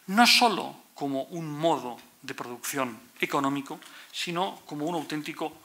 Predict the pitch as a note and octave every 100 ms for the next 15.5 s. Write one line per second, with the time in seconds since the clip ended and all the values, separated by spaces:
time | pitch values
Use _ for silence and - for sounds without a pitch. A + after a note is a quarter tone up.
0 | - - C#3+ C#3 D#3 D#3+ E3 E3 C3 B2
1 | A#2 A2+ - C3+ C3 - A#2+ B2 A2+ -
2 | F2 - _ _ _ F#3+ C#4 - - -
3 | - - - - - - _ _ _ _
4 | G#3+ A3+ A#3+ B3 B3+ A3+ G#3 F3 - C#3+
5 | C#3 B2 A2+ - A2 - - - - -
6 | _ - - G3+ - A3+ A#3 G#3+ - A3
7 | A3 - - _ - C#3+ C3+ - F#3+ F#3
8 | F#3 C#3+ D#3 - - - - - C3+ -
9 | C#3+ B2 A#2+ A#2 C3+ - C3 C3+ C3 -
10 | - - - - - - - _ - _
11 | - - - F3 F#3+ G#3 C3+ - C3 F3
12 | C#3+ C3+ - - - G#3+ C4+ - C3+ D#3
13 | D#3+ - F3 - F3 C#3+ D3 C3 A#2+ D3
14 | C3+ C3 C3 - C3 B2+ - C3+ B2+ A#2+
15 | - A#2+ A#2 A2+ -